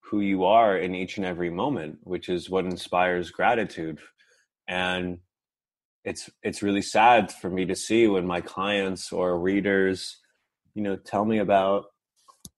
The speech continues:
how, <sighs> just how frustrated they are with everything that's going on and how they're just using food as a way to, like, get by and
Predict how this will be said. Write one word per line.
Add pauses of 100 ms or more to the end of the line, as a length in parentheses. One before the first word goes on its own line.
(140)
how, (1500)
<sighs> (460)
just
how
frustrated
they
are
with (480)
everything
that's
going
on
and
how
they're (1080)
just
using
food
as
a
way
to,
like,
get
by (100)
and